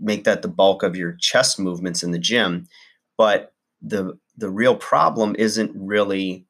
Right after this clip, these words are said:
de-, developing the muscle. Just like doing a lot of abdominal crunches isn't gonna make your abs show,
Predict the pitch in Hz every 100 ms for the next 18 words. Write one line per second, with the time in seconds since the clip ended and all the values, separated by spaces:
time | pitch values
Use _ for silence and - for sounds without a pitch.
0 | _ _ _ _ - 110 110 95 101 95
1 | 95 92 92 92 - 76 73 - _ _
2 | - 117 113 107 110 101 98 98 90 82
3 | 87 104 110 107 87 95 87 87 87 87
4 | 95 95 90 90 87 87 - - 92 85
5 | - - - -